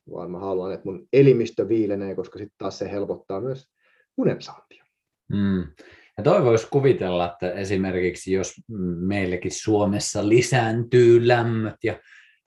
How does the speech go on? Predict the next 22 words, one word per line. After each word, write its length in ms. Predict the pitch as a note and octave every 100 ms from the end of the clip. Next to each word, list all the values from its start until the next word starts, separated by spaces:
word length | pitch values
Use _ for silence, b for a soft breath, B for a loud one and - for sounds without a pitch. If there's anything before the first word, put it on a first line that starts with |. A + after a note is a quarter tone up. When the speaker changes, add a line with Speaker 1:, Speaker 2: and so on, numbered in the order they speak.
| -
Speaker 2:
nämä 240 | A2 G#2+
kesät 500 | G#2+ A#2 A2+ G#2 -
on 160 | G2 G2
niinku 240 | G2 F#2
kuumempia 580 | - A#2+ G#2+ G2 F#2 F#2
ja 60 | F2
kuumempia, 640 | G#2+ F#2+ F2+ F2 F2+ F2
jos 180 | F2 -
tämmöisiä 400 | F#2 F2+ F2 F2+
skenaarioita 640 | F2 F#2+ F2+ F2 F2 F2
haluaa 340 | F2 F2+ F2 F2
nyt 140 | F2 -
uskoa 440 | F#2+ - F#2 E2+
hetken 440 | D#2+ G2+ - E2
aikaa, 500 | E2+ F2 - F2 F2 -
jotta 300 | G2 F#2 F2+
tää 180 | F2+ F2+
tarina 380 | F2+ F#2 F2
tässä 240 | E2+ F2+ -
olisi 140 | F2
mahdollinen, 720 | G2 G2+ F#2 F#2+ C3 A#2+ C3
niin, 220 | B2+ A#2